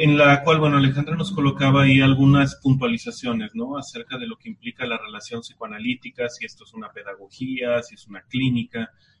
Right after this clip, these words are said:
eh, qué demonios es, ¿no? Esta es más o menos la temática con la cual hemos estado, eh, discutiendo, dialogando en, en esta,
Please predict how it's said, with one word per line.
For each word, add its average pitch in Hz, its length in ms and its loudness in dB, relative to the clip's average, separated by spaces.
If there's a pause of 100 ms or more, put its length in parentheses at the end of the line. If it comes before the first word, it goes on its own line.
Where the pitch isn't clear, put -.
(220)
eh, - 140 -20 (100)
qué 143 160 2
demonios 113 480 0
es, - 260 -18
¿no? - 160 -16 (600)
Esta 190 220 2
es 208 40 4
más 208 220 4
o 202 40 0
menos 175 320 6
la 135 140 4
temática 135 500 4
con 120 120 2
la 110 100 -2
cual 123 180 0
hemos 127 200 0
estado, 123 600 -2
eh, 107 220 -4
discutiendo, 139 600 0
dialogando 120 720 0 (100)
en, 95 240 -18
en 104 140 -20
esta, - 320 -10